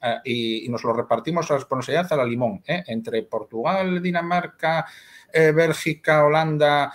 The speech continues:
Italia, Francia, Inglaterra, todos vamos a poner, menos nosotros, con nosotros no han contado, ¿eh? Que eso ha sido significativo también. En esta gira de Zelensky por Europa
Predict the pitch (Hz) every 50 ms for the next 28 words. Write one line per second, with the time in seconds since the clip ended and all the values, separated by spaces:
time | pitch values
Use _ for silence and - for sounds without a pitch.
0 | - - - 147 139 139 - 165 156 156 147 147 147 139 135 - 160 156 156 147
1 | - 147 139 139 131 131 - 170 185 180 185 160 151 - 170 185 185 170 - -
2 | - 156 160 156 - 156 143 - 147 147 160 180 180 156 - _ _ _ - 135
3 | 127 123 - 127 127 117 - 127 113 180 180 165 117 - 127 120 117 - - 135
4 | 139 139 139 139 135 - 127 123 131 143 165 151 - - - 156 - _ _ _
5 | _ - 135 127 - - 143 - 165 - 156 151 139 139 143 131 - 123 - 113
6 | 127 127 127 123 - 113 120 127 120 117 120 127 - - 143 - - 147 135 123
7 | 123 120 - 123 127 131 123 - - 117 113 - 120 113 110 110 107 110 131 -
8 | - 113 104